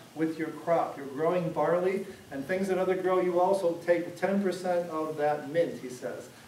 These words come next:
"or the parsley growing in with the grain that you're growing.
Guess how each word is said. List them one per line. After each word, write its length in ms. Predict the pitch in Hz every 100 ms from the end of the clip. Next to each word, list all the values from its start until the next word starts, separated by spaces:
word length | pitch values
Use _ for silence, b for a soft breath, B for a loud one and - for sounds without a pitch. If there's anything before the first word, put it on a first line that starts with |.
| -
"or 100 | 131
the 80 | 131
parsley 540 | - 165 165 - 131
growing 400 | 120 139 147 151
in 200 | 147 147
with 140 | 143 -
the 80 |
grain 400 | 123 131 156 160 139
that 200 | 131 135
you're 100 | 131
growing. 380 | 131 151 -